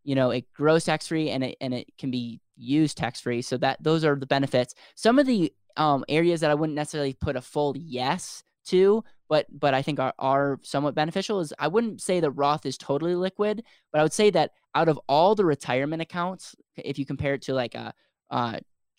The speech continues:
uh, retirement account, I R A, four oh one K, Roths, um, you usually have access to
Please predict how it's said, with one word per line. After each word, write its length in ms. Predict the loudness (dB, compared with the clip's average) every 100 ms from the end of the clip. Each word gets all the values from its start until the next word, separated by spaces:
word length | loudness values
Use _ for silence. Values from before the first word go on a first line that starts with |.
| _ _ -6
uh, 340 | -4 -4 -6 -10
retirement 440 | -4 -2 0 -2
account, 480 | 0 0 2 0 -2
I 240 | 0 2
R 120 | 4 4
A, 360 | 4 4 2
four 240 | 0 0 0
oh 40 |
one 120 | 0
K, 380 | 0 2 2 0 _ _
Roths, 580 | 0 2 4 2 -2 -12 -16 _ -2
um, 300 | 0 0 -2 _
you 300 | -14 -6 -6
usually 720 | -4 -2 -2 0 2 0 -4 -6
have 240 | -4 0
access 400 | -2 -2 -8 -10
to 100 | -12